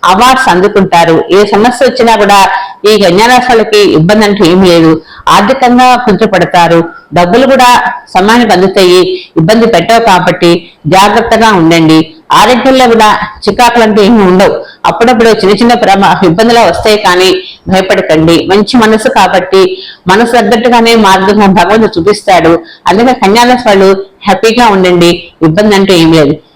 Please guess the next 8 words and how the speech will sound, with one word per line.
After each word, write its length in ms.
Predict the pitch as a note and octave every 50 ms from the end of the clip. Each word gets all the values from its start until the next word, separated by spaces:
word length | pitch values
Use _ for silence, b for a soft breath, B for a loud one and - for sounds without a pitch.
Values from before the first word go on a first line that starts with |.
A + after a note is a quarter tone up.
| b - A3
ఈ 80 | A#3+ B3
రాశి 280 | A#3 G#3+ G#3 G#3+ - -
వాళ్ళు 220 | C4 B3+ - A3+
చక్కగా 300 | G3+ - A3+ G3+ G#3+ A3 G#3 - A3 - - - - -
రాజరాజేశ్వరి 520 | E3 F#3 G3+ G3+ A#3+ B3 B3+ B3 B3 A#3
అమ్మవారిని 640 | A3 G3 F#3+ F#3+ G3+ G3+ G3 G3 G3 F#3+ F3+ F#3 B B B B B -
నిత్యము 440 | F#3 F#3 F#3 - C4+ C#4 C4+ C#4
పారాయణ 340 | C4 F#3+ F3+ F#3+ G#3 A3 A3